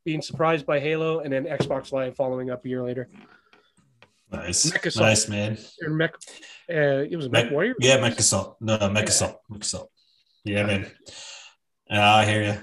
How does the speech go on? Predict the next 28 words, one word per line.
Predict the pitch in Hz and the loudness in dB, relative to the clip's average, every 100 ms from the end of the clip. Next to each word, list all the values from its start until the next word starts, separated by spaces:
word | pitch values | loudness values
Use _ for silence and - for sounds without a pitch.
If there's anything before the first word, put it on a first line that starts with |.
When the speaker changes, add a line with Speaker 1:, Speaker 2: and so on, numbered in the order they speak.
| - | -6
Speaker 2:
I | 104 | -4
hear | 95 95 | -2 -2
you. | 92 90 - | -2 -4 0
I | |
mean, | 110 110 107 | 4 6 6
for | 101 | 2
me, | 104 113 120 | 2 4 4
it | |
was, | 107 95 - - - _ - 101 - | 2 0 0 -2 -4 _ -12 -10 0
I | 110 | 0
mean, | 110 | 2
it | 98 | 0
was | 95 | 0
Halo | 104 95 110 113 - | 0 2 0 -4 -4
as | 185 | -2
well. | 98 101 113 - _ - | 0 0 0 -6 _ -8
Uh, | 92 92 92 92 95 - _ 104 | -4 -2 0 -2 -4 -14 _ 2
I | 98 | 2
do, | 98 - 110 113 113 107 107 - - | 0 2 4 6 6 4 0 -8 2
I | |
didn't | 110 135 - | 4 4 4
buy | 110 98 98 | 4 6 6
an | 101 101 | 6 4
Xbox | 92 - 98 95 - | 0 -4 -4 -4 -2
right | 95 | -2
off | 92 - | -2 -4
the | |
bat. | 90 92 - - | -4 -4 -4 -6